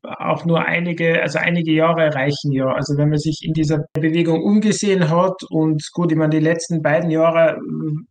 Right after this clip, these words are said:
waren ja, war ja aufgrund der Pandemie, waren ja nicht so viele öffentliche Veranstaltungen <laughs> und so,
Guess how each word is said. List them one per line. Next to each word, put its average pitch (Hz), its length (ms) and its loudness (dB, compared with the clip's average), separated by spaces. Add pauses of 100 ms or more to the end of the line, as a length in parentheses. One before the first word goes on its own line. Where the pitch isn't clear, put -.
(200)
waren 156 440 2
ja, 151 260 2
war 151 120 2
ja 156 100 4
aufgrund 160 300 -2
der 151 60 2
Pandemie, 156 460 2
waren 156 140 2
ja 170 100 4
nicht 165 180 0
so 165 80 -2
viele 165 240 0
öffentliche 165 480 0
Veranstaltungen 175 760 0
<laughs> - 0 -
und 175 140 -2
so, 190 180 0